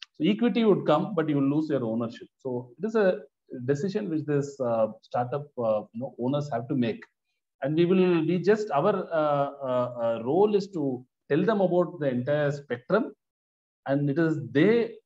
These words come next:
as product owners, as C E Os, they have to make a choice. We don't push our, uh, decision on them. It is their product. We support that, and it is their decision.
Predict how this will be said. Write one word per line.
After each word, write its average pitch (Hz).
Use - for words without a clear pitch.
as 143
product 147
owners, 151
as 135
C 147
E 156
Os, 190
they 147
have 170
to 143
make 120
a 107
choice. 92
We 113
don't 135
push 190
our, 135
uh, 117
decision 113
on 104
them. 95
It 120
is 127
their 143
product. 175
We 139
support 147
that, 185
and 123
it 117
is 120
their 113
decision. -